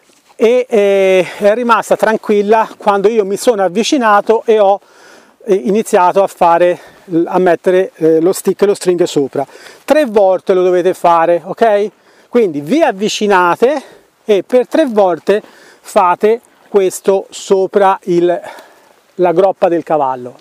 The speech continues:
mm? Non, mm, non deve mostrare timore, eh?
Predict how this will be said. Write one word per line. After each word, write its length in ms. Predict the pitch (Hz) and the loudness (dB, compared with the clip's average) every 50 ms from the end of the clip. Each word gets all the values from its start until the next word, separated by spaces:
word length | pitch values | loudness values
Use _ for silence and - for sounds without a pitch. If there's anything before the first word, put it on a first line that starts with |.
| - 185 | -6 -4
mm? 120 | 202 214 202 _ _ _ - - - - - - - - _ | -4 -4 -6 _ _ _ -20 -20 -20 -20 -20 -20 -20 -16 _
Non, 720 | - 185 202 240 262 277 285 285 285 285 294 294 285 277 - - | -4 -2 0 2 2 2 0 0 0 0 0 0 0 -2 -2 -2
mm, 1040 | 220 214 214 214 214 208 208 208 208 202 202 202 196 196 190 190 190 190 208 220 214 | -2 -2 0 0 0 0 0 0 0 0 0 0 0 0 0 -2 -4 -4 -4 -4 0
non 260 | 220 254 269 269 240 | 0 0 0 -2 -2
deve 460 | 214 247 247 240 240 233 262 262 262 226 202 - | -2 -2 0 0 0 0 0 0 -2 -4 -8 -12
mostrare 720 | 233 226 185 208 220 - - - - 220 208 202 208 226 214 | -6 -4 -2 -2 -2 -2 -4 -2 0 2 2 2 2 0 -2
timore, 680 | - - 180 170 180 196 214 214 190 151 131 113 - _ _ _ | -4 -4 -4 0 0 2 2 2 0 -2 -4 -8 -12 _ _ _
eh? 220 | - 170 180 196 | -2 0 0 0